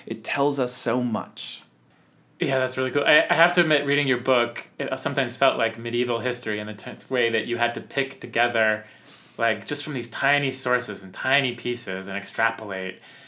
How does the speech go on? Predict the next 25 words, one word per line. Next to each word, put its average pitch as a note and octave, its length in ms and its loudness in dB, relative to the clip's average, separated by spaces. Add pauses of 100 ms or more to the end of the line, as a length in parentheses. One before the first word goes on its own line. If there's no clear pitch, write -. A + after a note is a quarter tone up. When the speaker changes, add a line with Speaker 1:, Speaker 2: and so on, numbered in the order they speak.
(320)
Speaker 2:
And G#2 760 0
it's C3+ 160 -6
true, F#3 180 0
this A2+ 160 -6
is A#2+ 60 -6
very B2 180 4
recent C#3 360 0
history, G#2 360 -8
but G2 180 -12
because G2+ 320 -8
of G2+ 320 -10 (360)
the - 80 -18
shame G2+ 420 -4
and F2+ 80 -12
the F#2 60 -10
this G#2 260 -8
and G2 80 -14
that, F#2+ 300 -6
so B2 100 -6
much A#2 220 -2
of G#2+ 100 -6
it G2+ 140 -4
got G2+ 320 0
destroyed. - 500 -6 (320)
Speaker 1:
Yeah. A#2+ 200 -6